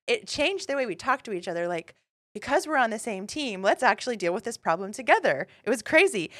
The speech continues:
And if you don't know that, marriage just becomes this, like, tit for tat relationship where you shift blame back and forth, back and forth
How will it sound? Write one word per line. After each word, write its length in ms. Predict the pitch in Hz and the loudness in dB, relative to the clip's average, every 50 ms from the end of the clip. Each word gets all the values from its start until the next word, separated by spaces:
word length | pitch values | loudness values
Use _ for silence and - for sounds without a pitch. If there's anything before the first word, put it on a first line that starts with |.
| - - | -8 -4
And 100 | - 233 | -2 0
if 80 | 277 269 | 0 0
you 60 | 311 | 2
don't 180 | 311 302 277 - | 2 2 2 2
know 220 | - 269 359 440 | 2 0 0 2
that, 320 | 349 254 196 175 165 160 180 | 2 2 2 2 2 0 -2
marriage 260 | 214 254 320 349 320 | -2 -2 -2 -2 -4
just 180 | 311 285 - | -8 -10 -10
becomes 360 | - 220 - 262 220 233 220 202 | -10 -6 -4 -4 -4 -4 -4 -6
this, 160 | 208 - - | -8 -4 -4
like, 260 | 202 175 160 - _ _ _ _ _ _ - | -4 -4 -4 -6 _ _ _ _ _ _ -6
tit 200 | - - - - | -6 -6 -4 -4
for 100 | 226 214 | -6 -4
tat 280 | - 254 247 214 - | 2 4 4 4 4
relationship 640 | 185 185 185 180 180 - - 262 247 - 285 254 - | 2 0 0 -2 -2 -2 -6 -8 -6 -6 -6 -2 -2
where 80 | 254 240 | -2 -2
you 160 | 220 196 202 | -2 -4 -6
shift 340 | - - 254 254 - - - | -4 -4 -4 -4 -4 -8 -8
blame 300 | 214 220 208 202 196 196 | -6 -4 -4 -4 -2 0
back 220 | 214 214 214 - | 0 0 0 -2
and 120 | 202 208 | -6 -6
forth, 240 | - 214 202 202 - | -4 -2 -2 -2 0
back 200 | - 196 202 - 190 | 0 -2 -2 -2 -4
and 100 | 196 190 | -6 -2
forth 260 | 247 254 240 220 | 0 0 0 -2